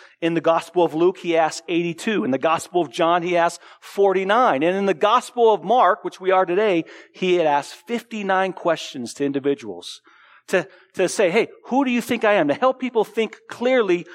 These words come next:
on who Jesus was. And as we already read this morning, as you guys know, we're gonna look at two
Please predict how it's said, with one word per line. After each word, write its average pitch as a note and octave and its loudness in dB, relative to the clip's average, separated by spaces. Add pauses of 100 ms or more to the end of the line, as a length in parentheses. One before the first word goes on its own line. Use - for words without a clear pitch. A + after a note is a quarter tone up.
(160)
on F3+ 2
who G3 -2
Jesus D#3+ -8
was. C#3 0
And D3+ 0
as D3 -4 (300)
we D3+ 0
already E3 2
read D#3+ 2
this D3 -4
morning, D#3+ 0
as C#3 0
you D3 -8
guys D3 2
know, D#3+ 2
we're D#3 0
gonna D#3+ 2
look D3+ 0
at D3 -10
two C#3 -2